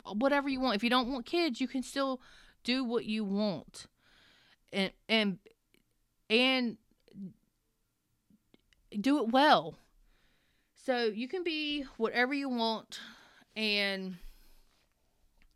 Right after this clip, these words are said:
just don't listen to the people telling you that you can't do it and that you shouldn't want more for yourself.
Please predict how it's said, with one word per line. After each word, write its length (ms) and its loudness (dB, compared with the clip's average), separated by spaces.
just 180 -12
don't 240 0
listen 420 -6
to 100 -8
the 60 -10
people 240 -10
telling 280 -8
you 60 -8
that 120 -6
you 80 -14
can't 280 -10
do 180 -10
it 100 -10
and 100 -14
that 80 -12
you 80 -14
shouldn't 380 -10
want 200 -12
more 280 -8
for 160 -12
yourself. 480 -10